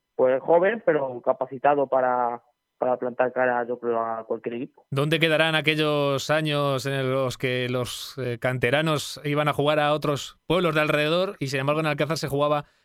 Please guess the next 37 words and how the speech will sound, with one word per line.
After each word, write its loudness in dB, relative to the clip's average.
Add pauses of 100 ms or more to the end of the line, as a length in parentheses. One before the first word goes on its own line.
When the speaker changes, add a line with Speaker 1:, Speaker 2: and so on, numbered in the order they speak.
Speaker 2:
la -2
mayoría 0
gente 0
que 0
poco 0
o 0
nada 0
tenía -2
que -2
ver 0
con -2
la -2
cantera -2
alcazareña? -2
Tú -2
lo -2
sabes 0
muy 0
bien, -2
¿verdad, 0
Álvaro? -2 (720)
Speaker 1:
<laughs> -4 (360)
Sí, 0 (100)
eso 0
le 4
digo 0
yo 4
a, 2 (300)
a -2
mis -2
jugadores, 2
que -2
no -2
saben 0
la 2
suerte 0
que, -2